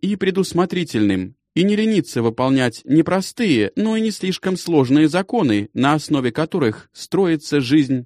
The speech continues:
в обществе. Инстинкт самосохранения заложен в человека самой природой. Необходимо прислушиваться к нему. Это вовсе не обозначает, что нужно заранее бояться любых нестандартных ситуаций.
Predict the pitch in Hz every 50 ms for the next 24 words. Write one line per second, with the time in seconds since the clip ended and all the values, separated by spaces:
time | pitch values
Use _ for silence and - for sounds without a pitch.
0 | _ _ - - 107 107 135 156 151 - - 110 - - - 101 85 71 - _
1 | _ _ _ _ _ _ _ _ _ - 110 107 110 - - - 127 120 110 104
2 | - - - - - - 127 117 113 110 - 110 - 120 110 107 113 139 160 147
3 | 117 104 98 90 98 104 _ _ - 107 104 113 104 104 135 175 160 170 165 156
4 | - - - 131 123 123 117 139 151 - - 131 127 - - 117 107 107 110 117
5 | 120 110 - 123 123 127 143 147 135 117 95 85 85 - _ _ _ _ _ _
6 | _ _ _ - 107 113 120 - - 139 147 143 180 196 208 196 208 208 196 -
7 | - 170 170 - - 147 143 - - - 113 - - 117 123 117 107 95 - -
8 | _ _ _ _ - 113 117 - 151 151 156 190 190 - - - 180 185 185 180
9 | 190 185 170 190 208 202 - - 202 156 113 98 95 - _ _ _ - - -
10 | - 127 139 143 127 131 135 131 107 120 117 131 160 185 180 170 170 170 165 147
11 | 123 127 143 143 156 156 143 - - - 117 113 120 123 113 139 160 165 - -
12 | - 113 127 131 - - - 120 120 113 120 117 113 107 - 110 107 - - 117
13 | 110 - 120 113 107 104 - - - 87 78 -